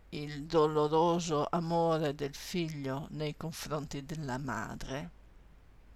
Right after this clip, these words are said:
l'intensità fisica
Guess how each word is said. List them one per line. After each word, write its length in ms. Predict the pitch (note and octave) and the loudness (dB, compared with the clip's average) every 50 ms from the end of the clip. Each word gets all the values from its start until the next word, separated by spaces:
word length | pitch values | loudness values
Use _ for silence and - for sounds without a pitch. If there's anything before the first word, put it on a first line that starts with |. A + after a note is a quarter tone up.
| - - - - - - - - - - - - - - - - - - - - - - - - - - - - - - - - - - - - - - | -20 -20 -20 -20 -20 -20 -20 -20 -20 -20 -20 -20 -20 -20 -20 -20 -20 -20 -20 -20 -20 -20 -20 -20 -20 -20 -20 -20 -20 -20 -20 -20 -20 -20 -20 -20 -10 -2
l'intensità 920 | G3 G3 F#3 F#3 F#3 - F#3 F3+ F#3+ - - F#3 - - G3 F#3+ F3+ - | 2 2 2 2 2 2 2 2 4 4 2 2 2 2 2 2 2 0
fisica 840 | - - - A#3 A#3 A#3+ F#3+ - D3 C#3+ - - C3+ C3+ - - | -4 -4 0 2 2 2 2 0 -2 -4 -6 -4 -4 -4 -4 -6